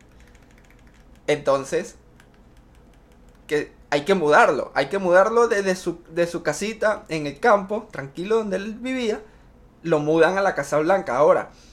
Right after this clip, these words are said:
dicen, o sea, yo estaba viendo las noticias y de repente decían que sí, no, el trabajo de limpieza de la Casa Blanca y, y de, y de, y el proceso de, de, de mudanza tarda cinco, cinco horas. O sea, en cinco horas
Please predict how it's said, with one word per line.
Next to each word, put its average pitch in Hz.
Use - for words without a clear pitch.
dicen, 175
o 135
sea, 139
yo 120
estaba 131
viendo 160
las 190
noticias 156
y 151
de 143
repente 123
decían 135
que 147
sí, 143
no, 202
el 180
trabajo 160
de 220
limpieza 190
de 208
la 185
Casa 175
Blanca 190
y, 180
y 170
de, 147
y 151
de, 127
y 160
el 156
proceso 156
de, 170
de, 117
de 147
mudanza 165
tarda 170
cinco, 208
cinco 190
horas. 139
O 135
sea, -
en 170
cinco 247
horas 196